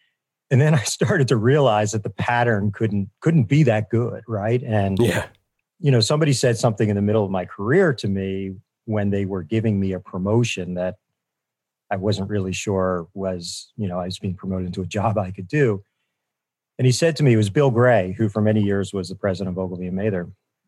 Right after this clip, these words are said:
Speaker 1: And I had no experience in advertising. And he thought it would be a good idea if I came and, and tried it out mid-career. And he said, "You know, good things happen when you're around." I thought,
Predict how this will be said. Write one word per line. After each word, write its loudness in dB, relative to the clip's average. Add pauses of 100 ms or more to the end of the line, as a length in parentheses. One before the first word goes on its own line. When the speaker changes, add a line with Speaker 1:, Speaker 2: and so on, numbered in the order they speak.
Speaker 1:
And 4
I 4
had 4
no 6
experience 0
in -4
advertising. -4
And -6
he -8 (140)
thought 2
it -2
would -4
be -6
a -6
good -2
idea -4
if -10
I -8
came -10
and, -14 (100)
and -8
tried -4
it -8
out -4 (280)
mid-career. -6 (600)
And 4
he 4
said, 2
"You 4
know, 4
good 0
things 4
happen 2
when 0
you're 2
around." -2 (1200)
I 2
thought, 2